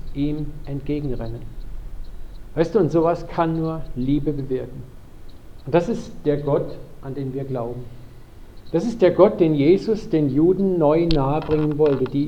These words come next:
Gott zu einem ganz distanzierten Menschen gemacht haben, einen Gott gemacht haben. Wisst ihr, es war für einen jüdischen Patriarchen völlig unwürdig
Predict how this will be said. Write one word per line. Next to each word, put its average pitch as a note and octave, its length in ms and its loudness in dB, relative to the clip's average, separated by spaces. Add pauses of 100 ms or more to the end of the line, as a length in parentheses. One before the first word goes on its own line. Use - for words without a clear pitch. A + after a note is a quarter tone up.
(120)
Gott F3 360 4
zu D#3+ 100 -2
einem D3+ 260 0
ganz E3 360 4
distanzierten D#3 1000 0 (200)
Menschen C#3+ 400 0
gemacht C#3 380 -2
haben, B2 240 -6
einen B2+ 280 -8 (140)
Gott D3 220 -2
gemacht D3 260 -4
haben. A#2+ 180 -8 (420)
Wisst E3+ 160 2
ihr, G#3+ 80 10
es E3+ 160 2
war F3 140 6
für E3+ 160 -2
einen D#3+ 360 0
jüdischen F3 520 -4
Patriarchen D3 920 -6
völlig E3+ 360 -6
unwürdig D#3+ 680 -4